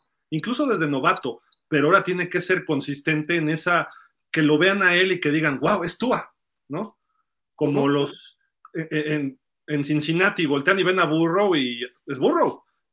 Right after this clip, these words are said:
Speaker 1: En Miami, a, a ver si este año ya Waddle, Hill, que por cierto ya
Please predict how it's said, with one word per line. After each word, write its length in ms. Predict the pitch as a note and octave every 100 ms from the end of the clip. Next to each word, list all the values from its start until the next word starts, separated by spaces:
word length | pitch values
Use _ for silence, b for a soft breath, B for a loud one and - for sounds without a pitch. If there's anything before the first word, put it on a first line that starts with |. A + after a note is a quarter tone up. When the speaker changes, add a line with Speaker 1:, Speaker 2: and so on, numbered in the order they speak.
| -
Speaker 1:
En 160 | D3
Miami, 420 | D3+ D3+ F#3+ G#3+ G#3
a, 140 | D3+
a 140 | D3+
ver 160 | D#3 F#3
si 120 | -
este 220 | F3+ -
año 140 | F3+ F3+
ya 380 | D#3 D#3+ E3+ D3+ B B _ _
Waddle, 600 | A#2 D3 D#3 D#3+ D#3 B2+ B2+ -
Hill, 340 | C#3+ D3+ D#3
que 80 | D3+
por 160 | - C3
cierto 220 | D#3+ D#3
ya 200 | D3